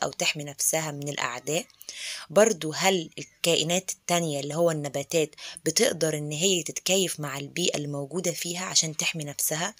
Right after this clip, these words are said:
هنعرف ده دلوقتي مع بعض. عندنا أول مثال شجرة الصنت. شجرة الصنت يا سنة رابعة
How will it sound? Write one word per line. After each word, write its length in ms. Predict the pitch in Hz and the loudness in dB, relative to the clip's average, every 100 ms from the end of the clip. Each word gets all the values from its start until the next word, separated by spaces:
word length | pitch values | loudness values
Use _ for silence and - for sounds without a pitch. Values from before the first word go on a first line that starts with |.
| - - - - | -14 -12 -12 -8
هنعرف 380 | - 175 233 214 | 2 6 6 4
ده 120 | 156 | 4
دلوقتي 480 | 175 170 156 175 - | 4 4 2 2 0
مع 180 | 156 139 | -4 -8
بعض. 240 | 135 104 - _ - - - - - _ _ _ _ _ _ _ - - | -8 -8 -12 _ -18 -12 -12 -14 -20 _ _ _ _ _ _ _ -20 -8
عندنا 300 | 156 180 247 | -2 2 6
أول 320 | - 220 214 | 8 6 4
مثال 460 | 170 143 - 180 190 | 2 0 2 2 4
شجرة 400 | - 180 170 170 - | 4 4 2 -2 0
الصنت. 360 | - - 139 127 _ - - - - - | 4 4 2 -6 _ -20 -20 -20 -16 2
شجرة 340 | - 233 262 - | 6 8 6 6
الصنت 360 | - 196 208 | 6 6 2
يا 80 | 190 | 0
سنة 220 | - 151 | 0 -4
رابعة 420 | 147 175 185 185 | -2 0 0 -4